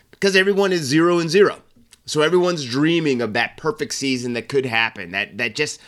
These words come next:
moment of magic that you can't, you can't fully write down. It's just gotta fall into place, right? And that's what's going on over here in America.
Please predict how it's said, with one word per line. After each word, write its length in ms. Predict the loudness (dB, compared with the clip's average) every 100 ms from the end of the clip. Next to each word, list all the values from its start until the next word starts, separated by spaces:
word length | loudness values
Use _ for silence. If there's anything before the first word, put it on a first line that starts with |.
| -6
moment 400 | 2 4 4 2
of 100 | 0
magic 640 | 0 2 2 2 -4 -12 -12
that 200 | -10 -10
you 100 | -8
can't, 520 | -6 -4 -4 -8 -18 -20 -20 _ -20 _ -20 -20 -10
you 100 | -6
can't 320 | -2 0 -2 -2
fully 300 | 0 2 2
write 480 | 2 2 2 -6
down. 540 | -4 0 0 0 -4 -8 _ _ -8
It's 160 | -4 -4
just 180 | -4
gotta 160 | -4 -6
fall 380 | -6 -4 -4 -4
into 120 | -8
place, 600 | -10 -8 -8 -8 -16 -8
right? 300 | -2 0 0 _ _ -20 -20 -20 -20 _ _ -4
And 120 | 0
that's 180 | 0 0
what's 140 | 2
going 300 | 4 4 2
on 180 | 2 2
over 160 | 0
here 260 | -2 0 0
in 60 | 0
America. 680 | 2 4 4 0 -10 -18